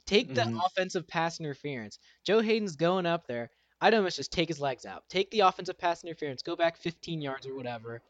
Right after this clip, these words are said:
Speaker 2: Yeah.
Speaker 1: But, I mean, also, you're like, there's no way Joe Hayden will come down with that, which I didn't think he came down with it.
Speaker 2: Oh, yeah. I
Speaker 1: Uh,
Speaker 2: mean,
Speaker 1: right
Speaker 2: that
Speaker 1: at the time.
Speaker 2: interception, that was a great play. I didn't, I thought he was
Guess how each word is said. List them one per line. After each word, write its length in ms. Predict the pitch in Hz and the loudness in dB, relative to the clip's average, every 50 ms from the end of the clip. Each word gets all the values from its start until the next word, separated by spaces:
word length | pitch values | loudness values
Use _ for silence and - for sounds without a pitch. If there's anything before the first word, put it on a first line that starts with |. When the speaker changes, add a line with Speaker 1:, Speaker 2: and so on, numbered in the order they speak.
| _ - | _ -12
Speaker 2:
Yeah. 480 | 214 135 123 123 127 123 120 113 110 | -4 2 6 8 10 10 10 8 6
Speaker 1:
But, 80 | 110 170 | 4 2
I 40 | 170 | 0
mean, 340 | 170 170 170 165 170 170 - - | -2 -2 -2 -2 -4 -6 -6 -2
also, 420 | 165 170 175 170 - 151 131 127 131 | 2 2 2 2 0 -2 -2 0 0
you're 220 | 131 131 139 139 | -2 -2 -2 0
like, 300 | 139 131 127 127 - - _ _ _ _ _ _ _ _ _ _ - | 0 0 0 -2 -4 -10 _ _ _ _ _ _ _ _ _ _ -4
there's 200 | 180 170 156 147 | -2 -2 0 0
no 160 | 165 156 156 143 | 0 2 2 4
way 140 | 143 139 127 | 4 2 2
Joe 160 | 120 127 127 | 0 -2 -2
Hayden 240 | 135 131 127 127 123 | -2 -2 -4 -4 -6
will 60 | 113 | -10
come 220 | - 131 123 117 | -8 -8 -8 -6
down 220 | 117 120 120 117 113 | -6 -6 -6 -6 -8
with 120 | 107 - | -10 -10
that, 160 | 113 110 113 | -10 -8 -6
which 200 | 123 127 - - - - | -6 -6 -6 -8 -6 -2
I 120 | 139 160 175 | 0 0 0
didn't 160 | 156 131 127 | -2 -6 -8
think 140 | 127 113 113 | -12 -12 -12
he 80 | 113 | -12
came 180 | 107 120 117 110 | -12 -10 -10 -8
down 220 | 113 113 110 110 | -6 -8 -8 -8
with 160 | 113 113 - | -10 -12 -10
it. 180 | 113 110 117 - _ _ _ _ _ _ _ _ _ _ _ _ - - _ _ _ _ _ - | -10 -10 -10 -10 _ _ _ _ _ _ _ _ _ _ _ _ -20 -20 _ _ _ _ _ 12
Speaker 2:
Oh, 140 | 147 143 151 | 12 12 12
yeah. 280 | 147 143 147 147 135 127 | 12 12 12 12 12 12
I 60 | 117 | 8
Speaker 1:
Uh, 40 | 120 | 2
Speaker 2:
mean, 100 | 131 127 | -2 -2
Speaker 1:
right 40 | 120 | 0
Speaker 2:
that 100 | 131 139 | 0 0
Speaker 1:
at 60 | 160 - | 0 0
the 40 | 131 | -2
time. 80 | 131 135 | -2 -2
Speaker 2:
interception, 460 | 120 120 143 147 147 - 127 117 113 113 | -2 0 -2 -2 -2 -4 -6 -6 -6 -4
that 140 | 117 131 139 | -4 -2 -2
was 140 | 135 120 120 | -2 0 0
a 180 | 107 104 107 - _ _ _ _ _ _ _ _ _ _ _ _ - | -2 -2 -4 -8 _ _ _ _ _ _ _ _ _ _ _ _ 0
great 340 | - 120 117 127 135 135 - | 4 8 10 10 10 8 8
play. 180 | - 131 123 120 | 8 8 8 10
I 180 | 110 120 143 170 | 12 12 12 12
didn't, 360 | 165 139 120 120 123 - - - | 12 12 10 6 0 -2 0 4
I 160 | 110 127 165 | 8 8 10
thought 240 | 180 - 147 131 120 | 12 12 12 12 12
he 80 | 123 123 | 12 6
was 320 | 117 120 113 104 - - | 4 4 2 2 -2 -6